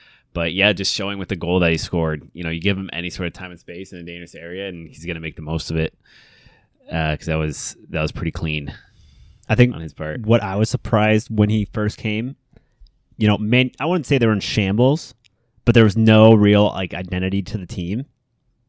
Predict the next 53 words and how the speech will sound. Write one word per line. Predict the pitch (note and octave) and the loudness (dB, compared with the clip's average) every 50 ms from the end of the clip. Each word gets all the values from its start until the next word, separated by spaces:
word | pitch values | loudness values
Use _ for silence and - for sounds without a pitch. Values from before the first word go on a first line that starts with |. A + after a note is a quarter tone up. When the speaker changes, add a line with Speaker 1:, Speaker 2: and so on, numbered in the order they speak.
| _ _ _ _ | _ _ _ _
Speaker 2:
And, | - A2+ G#2 | -8 -4 -2
like, | G#2+ G#2 - | -2 -2 -2
when | A2+ G2 | -2 -6
he | - - A#2 A#2 | -4 -4 -4 -4
showed | A2 - - G#2 G2+ | -2 -2 -4 -4 -2
up, | F#2+ F2+ - - - _ | -4 -4 -6 -10 -14 _
he | - - A#2 | -8 -6 -4
just | G#2+ G#2+ - - | -2 -2 -2 -2
kind | - A#2 A#2 | 0 0 0
of, | G#2+ | 0
like, | G#2 - - - - - - G#2 | -2 -8 -12 -16 -20 -20 -16 -8
basically | F#2+ G#2+ A2 - - G2+ | -6 -6 -6 -6 -8 -6
put | - - - G#2+ | -2 -2 0 0
the | G2+ | 0
team | - A2+ A2 | -2 0 0
on | G#2+ G2+ | 0 0
his | F#2+ F#2 | 0 -2
shoulders | - - G2+ F#2+ G2 F#2 F#2+ F#2 F2 | -2 -2 -2 -2 -2 -4 -4 -6 -6
and | F#2 G2 F#2+ E2+ - | -6 -8 -10 -10 -8
started | - - A2 G#2 G2+ G2 F2+ | -4 0 0 0 0 0 0
getting | G2 F#2+ G2 G2 G2 | -2 0 0 0 0
them | F#2+ F#2+ | 0 0
results. | F2+ E2 - F2 F2+ G#2+ B2+ - - - - - - _ _ _ _ _ _ _ | -2 0 0 2 2 2 2 0 -4 -14 -18 -20 -20 _ _ _ _ _ _ _
And | - G2 | -6 -2
that | F#2+ G2 G2+ - - | 0 -2 -2 -2 -6
maybe, | A2+ F#2+ G2 G2 F#2+ F#2+ G2+ G#2+ | -6 -2 0 0 2 2 2 2
like, | G#2 G2 - | 0 0 -2
boosted | - G#2+ F#2+ - - A2+ | -4 -6 -2 -2 -2 -2
the | - | -2
confidence | - A#2 G#2+ - - A#2+ A2 | -4 -6 -4 -2 -2 -2 -2
of | A2+ - | -6 -6
the | |
squad, | - - A#2 A2+ A2+ A#2 A2+ | -4 -2 0 2 2 2 0
boosted | G#2 A2 F#2+ G#2+ | -2 -2 -4 -6
the | G#2 | -8
confidence | - - G2+ G2+ G2 A2+ G2+ G2 | -6 -4 -4 -2 -2 -2 -2 -2
of | F#2+ | -4
the | - | -6
fans, | - F#2+ F#2+ F#2+ G2+ G#2+ G#2 | -6 -6 -6 -4 -4 -4 -4
maybe | G2+ G2 F#2 F#2 F2+ | -4 -4 -4 -4 -4
even | F2+ F2+ G2 F#2 F2+ F2 E2+ - - | -6 -6 -8 -10 -10 -12 -14 -16 -18
Solskjaer | - - - F#2 F#2 - - F#2+ | -10 -6 -4 -4 -4 -2 -2 -2
himself. | F#2+ F2+ F2 - - E2 F#2+ A#2+ - - _ _ _ _ _ _ _ _ _ _ _ _ _ - | -2 -4 -6 -6 -4 -2 -2 -2 -4 -8 _ _ _ _ _ _ _ _ _ _ _ _ _ -8
And, | F2+ F2+ | -6 -2
you | F#2 | -2
know, | F#2 F2+ | 0 0
from | - - G#2 G2 F2+ | 0 0 -2 0 0
there, | F2+ F2+ F2+ | 0 -2 -2
they | F2 F2+ | -2 -4
kind | - G#2 F#2+ F#2 | -4 -6 -6 -6
of | E2 D#2+ | -6 -6
built. | - F2+ F2 F2 F2 | -4 -4 -4 -4 -6
So | - - F#2+ F2 D#2+ | -8 -8 -8 -6 -8